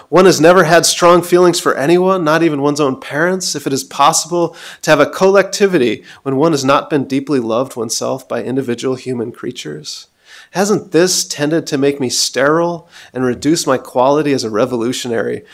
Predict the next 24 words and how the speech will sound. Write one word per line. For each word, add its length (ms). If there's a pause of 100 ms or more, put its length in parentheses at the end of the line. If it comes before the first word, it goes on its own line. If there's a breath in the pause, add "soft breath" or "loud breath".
(140)
by 100
making 340
everything 320
a 60
matter 240
of 140
pure 340
intellect, 640
pure 240
mathematical 880
calculation?" 880 (1200 loud breath)
Gramsci's 480
question 480
is 120
an 80
old 360
theme, 460
as 200
old 280
as 160
Diogenes' 800
idea 460
of 100
cosmopolitanism. 1200